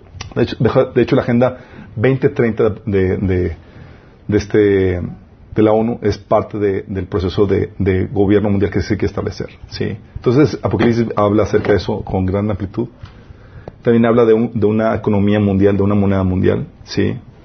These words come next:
Eh, y de una religión mundial, que es, va a ser una síntesis de todas las religiones, ¿sí?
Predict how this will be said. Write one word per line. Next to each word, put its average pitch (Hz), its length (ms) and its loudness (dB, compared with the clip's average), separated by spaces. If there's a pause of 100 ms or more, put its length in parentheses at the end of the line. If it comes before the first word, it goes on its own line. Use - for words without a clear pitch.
(500)
Eh, 98 360 2 (120)
y 135 360 0 (1500)
de 107 100 2
una 110 260 4
religión 98 380 0
mundial, 95 320 0 (1120)
que 107 180 4
es, - 380 -4
va 101 140 2
a - 20 -4
ser 107 200 2
una 104 180 2
síntesis 98 380 0
de 98 80 2
todas 98 220 2
las 92 80 2
religiones, 92 560 -4 (300)
¿sí? 101 360 -6